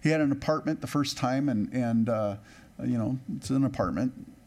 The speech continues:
You guys that live in apartments, you know, it's, it's an apartment, you know, it's, it's there. <laughs> Then later on, they got into a house that they were renting, and it, it's a house, it's a nice house, you know, it's, it's better than an apartment.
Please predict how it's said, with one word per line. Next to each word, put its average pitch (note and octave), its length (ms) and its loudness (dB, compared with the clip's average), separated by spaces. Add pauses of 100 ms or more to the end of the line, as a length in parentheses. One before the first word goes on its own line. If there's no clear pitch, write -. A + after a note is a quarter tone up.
(120)
You C#3+ 180 2
guys A#2 260 -2
that G#2 180 -2
live A2+ 180 2
in A2 80 2
apartments, A2+ 340 -4
you D3+ 60 2
know, A#2+ 60 2
it's, - 140 -10
it's - 220 -6
an C#3 60 0
apartment, B2 460 -2
you B2+ 60 0
know, A2+ 140 0
it's, - 320 -4
it's - 180 -6
there. A2 380 -2
<laughs> - 760 -2
Then E3 140 2
later E3+ 260 2
on, E3 120 2
they D3 80 2
got D3 180 4
into C#3+ 180 4
a A#2+ 60 2
house C3 360 0
that C3+ 100 -2
they C#3 100 0
were C3 140 2
renting, B2+ 420 2
and E3 80 0
it, B3 140 0
it's - 160 -4
a A3+ 40 2
house, E3 440 -2
it's - 100 -14
a - 60 2
nice B2+ 240 0
house, A#2+ 340 -4
you B2+ 100 0
know, B2 200 -2
it's, D3 200 -6
it's C3 240 -4
better A#2+ 320 0
than A#2+ 160 2
an A2+ 120 0
apartment. B2+ 580 -2